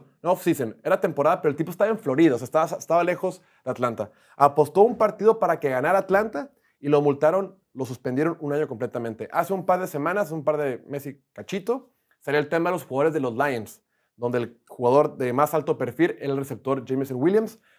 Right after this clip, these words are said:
A muchos lo suspendieron de forma indefinida, a Jameson Williams seis partidos. En ese caso era diferente porque, a ver, son dos cosas. Número uno,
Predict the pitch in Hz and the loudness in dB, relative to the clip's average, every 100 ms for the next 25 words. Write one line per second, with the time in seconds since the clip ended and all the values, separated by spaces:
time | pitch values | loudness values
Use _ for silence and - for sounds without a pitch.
0 | _ - 135 180 240 254 196 151 135 127 | _ -2 4 6 6 4 2 2 0 2
1 | 156 143 143 156 156 135 143 196 214 - | 0 0 -2 -2 -2 0 2 2 2 -6
2 | _ - 110 123 147 143 127 151 160 - | _ -12 -4 -2 -2 -2 -2 -2 -4 -10
3 | - 127 123 135 127 120 98 87 _ _ | -10 -8 -2 0 0 -2 -6 -10 _ _
4 | _ _ _ _ _ _ _ _ _ - | _ _ _ _ _ _ _ _ _ 0
5 | 170 226 285 - 220 - 214 - 175 208 | 4 4 2 2 2 2 -6 -4 -2 0
6 | 208 196 185 156 139 160 - 254 262 175 | 0 0 0 0 -2 0 4 4 4 -4
7 | 175 _ _ _ _ _ 131 139 107 175 | -4 _ _ _ _ _ 0 0 -2 0
8 | 220 - 165 113 101 _ _ _ _ _ | 0 2 -2 -2 -12 _ _ _ _ _
9 | 185 240 233 190 117 - | 0 4 6 4 2 -6